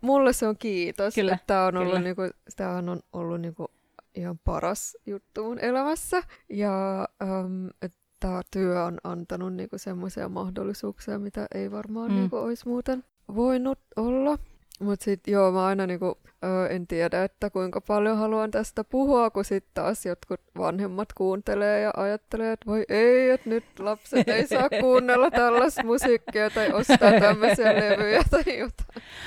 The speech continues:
Speaker 2: No mut toi on niinku menetetty peli. Mehän ollaan
Speaker 1: Mm.
Speaker 2: molemmat myös nyt,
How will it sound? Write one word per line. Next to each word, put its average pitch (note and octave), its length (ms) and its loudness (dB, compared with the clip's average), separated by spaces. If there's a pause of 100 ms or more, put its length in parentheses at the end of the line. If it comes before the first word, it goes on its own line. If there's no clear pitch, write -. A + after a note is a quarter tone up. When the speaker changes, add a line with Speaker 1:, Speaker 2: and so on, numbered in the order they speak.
(120)
Speaker 2:
No G#3 100 6
mut G#3 180 6
toi A3+ 180 6
on G#3+ 100 4
niinku G3+ 260 0
menetetty F#3+ 580 0 (100)
peli. D3 380 -4
Mehän F3 440 0
ollaan D#3 240 0
Speaker 1:
Mm. D#3+ 40 -2
Speaker 2:
molemmat D#3+ 420 -2
myös D#3+ 280 -4
nyt, D3+ 120 -6